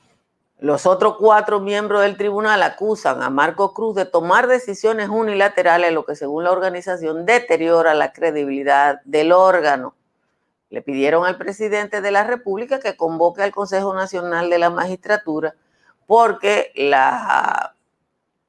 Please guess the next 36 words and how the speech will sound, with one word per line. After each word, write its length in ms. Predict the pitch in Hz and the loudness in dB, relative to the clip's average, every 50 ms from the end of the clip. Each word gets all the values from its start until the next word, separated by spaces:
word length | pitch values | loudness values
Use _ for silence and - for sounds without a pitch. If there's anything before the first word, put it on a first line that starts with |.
| _ _ _ _ _ _ _ _ _ _ _ _ _ _ _ - | _ _ _ _ _ _ _ _ _ _ _ _ _ _ _ -6
la, 840 | 143 151 156 151 151 147 143 135 135 131 127 127 127 - - - - - | -2 2 4 6 6 6 6 6 4 4 2 2 0 -2 -4 -8 -10 -4
el 240 | - 151 147 151 | -4 -4 -2 0
plazo 360 | - 208 214 240 247 247 214 - | 2 4 4 4 2 0 -4 -2
para 140 | 165 151 | -2 -4
el 80 | 147 143 | -4 -4
que 100 | 143 143 | -6 -10
fueron 300 | - 170 165 175 180 185 | -6 -4 -4 -4 -4 -4
elegidos 460 | 185 185 185 202 208 190 185 185 175 | -4 -4 -6 -4 -4 -4 -2 -2 -2
los 140 | 170 170 165 | -2 -2 -2
actuales 440 | 156 147 147 - 156 165 170 165 170 | -2 -6 -4 -2 -2 0 0 -2 -4
miembros 460 | 175 175 170 170 165 165 160 165 160 | -4 -4 -6 -4 -4 -4 -2 -2 -2
del 140 | 156 151 151 | -2 -4 -6
tribunal 600 | - 165 156 165 165 151 143 139 139 139 135 - _ _ _ _ _ _ | -10 -10 -8 -6 -6 -4 -2 -4 -4 -4 -6 -12 _ _ _ _ _ _
vence 560 | - 156 156 160 156 156 156 - - - - | -2 2 2 2 2 0 -4 -6 -6 -6 -6
el 80 | 135 127 | -6 -8
diecisiete 560 | 127 131 135 127 131 - 135 135 135 - 131 | -8 -12 -12 -14 -10 -6 -6 -6 -4 -6 -6
de 120 | 131 135 | -6 -6
julio. 320 | 131 120 120 123 123 123 - _ _ - - _ _ - | -8 -8 -10 -10 -12 -14 -16 _ _ -20 -20 _ _ -4
Recuérdese 580 | - 131 131 - 151 156 170 180 175 - 185 | -4 -2 0 0 0 2 0 -2 0 -2 -2
que 60 | 170 190 | -2 -2
el 80 | 190 | -2
señor 400 | 180 202 190 175 196 196 190 - | -2 -4 -4 -2 -2 -2 -2 -2
Cruz 440 | - 208 220 214 185 170 - - _ _ _ _ _ _ - | -2 0 0 0 0 -2 -6 -18 _ _ _ _ _ _ -6
está 380 | 131 135 135 - - 160 165 | -6 -6 -4 0 2 4 4
ahí 420 | 180 180 175 170 165 165 160 - _ | 4 4 2 2 0 0 -4 -6 _
desde 280 | - 240 233 - 123 127 | -12 -12 -8 -2 -2 -2
el 80 | 123 127 | 0 0
momento 800 | 131 135 131 131 147 160 170 175 175 175 175 175 165 156 - - | -4 -6 -4 -2 -2 0 0 0 -2 -4 -2 0 0 0 0 -4
en 220 | - 139 131 127 | -8 -8 -8 -8
que 120 | - 127 127 | -8 -8 -8
Román 420 | 127 - 120 120 131 139 160 175 | -6 -6 -4 -2 -2 -2 -2 -2
Jaques, 380 | 190 175 165 151 - - 139 _ | -4 -6 -6 -6 -6 -12 -16 _
que 120 | - 139 | -6 -4
era 120 | 139 147 151 | -2 -2 -2
el 80 | 143 | -4
titular, 600 | - 147 139 - 156 147 139 131 127 127 127 - | -6 -10 -12 -8 -6 -4 -2 -2 -2 -4 -4 -8